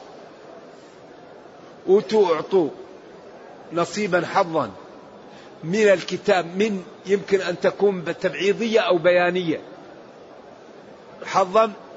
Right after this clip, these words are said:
أوتوا بعض الكتاب، أو أوتوا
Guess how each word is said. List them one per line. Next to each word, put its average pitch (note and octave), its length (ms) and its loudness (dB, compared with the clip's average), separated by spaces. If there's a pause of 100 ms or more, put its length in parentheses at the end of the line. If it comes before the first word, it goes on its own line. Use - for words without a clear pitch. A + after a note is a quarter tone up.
(140)
أوتوا F#3+ 380 4 (420)
بعض F3 260 2
الكتاب، E3 540 0 (160)
أو G#3+ 180 4
أوتوا A3 400 2